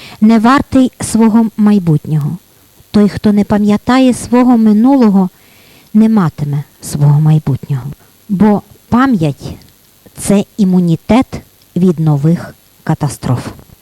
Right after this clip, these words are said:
Тому цієї суботи, в День пам'яті жертв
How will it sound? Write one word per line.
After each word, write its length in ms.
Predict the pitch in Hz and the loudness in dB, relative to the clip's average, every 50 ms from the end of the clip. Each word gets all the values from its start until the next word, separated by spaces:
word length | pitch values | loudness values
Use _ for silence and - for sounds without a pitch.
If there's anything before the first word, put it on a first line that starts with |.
| _ _ _ _ _ _ _ - _ _ | _ _ _ _ _ _ _ -20 _ _
Тому 420 | - 262 247 262 285 320 320 285 _ _ _ _ - - - | 0 0 2 4 2 2 2 0 _ _ _ _ -14 -4 0
цієї 520 | 233 220 214 240 294 320 320 311 302 262 - _ - | 0 2 4 4 4 4 4 4 4 2 0 _ -10
суботи, 720 | 208 - - 254 233 202 175 175 160 - - - 156 156 156 _ _ _ _ _ - - | -8 -4 -2 -2 -2 0 2 0 0 0 -2 -4 -4 -4 -6 _ _ _ _ _ -4 -4
в 120 | 196 190 | -4 -4
День 300 | 190 196 269 311 311 311 - _ _ - | 0 0 2 2 2 2 0 _ _ -4
пам'яті 640 | - 285 294 311 302 277 247 247 - - 226 226 208 | -2 0 2 2 2 2 2 2 0 2 0 0 2
жертв 520 | - 254 254 262 240 - - - - - | 2 2 2 2 0 -2 -8 -16 -20 -16